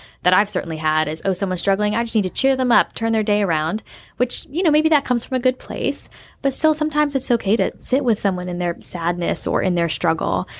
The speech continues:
which I'm sure is so much of, of what you guys do, creating that safe space for students to feel how they're going to feel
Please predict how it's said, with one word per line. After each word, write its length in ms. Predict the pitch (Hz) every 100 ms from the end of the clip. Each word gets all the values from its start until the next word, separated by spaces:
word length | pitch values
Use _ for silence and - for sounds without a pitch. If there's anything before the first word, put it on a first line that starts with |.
| -
which 180 | 190 202
I'm 80 | 202
sure 180 | - 254
is 100 | 240
so 100 | 190
much 220 | 190 -
of, 160 | 180 202
of 160 | 180 214
what 120 | 202
you 160 | 262
guys 240 | 311 180 180
do, 160 | 160
creating 320 | - 190 190 185
that 180 | -
safe 220 | - 220 -
space 400 | - - - -
for 100 | 190
students 320 | - 175 175
to 60 | 170
feel 280 | - 165 165
how 120 | 175
they're 120 | 185
going 160 | 185 175
to 40 |
feel 380 | - - 190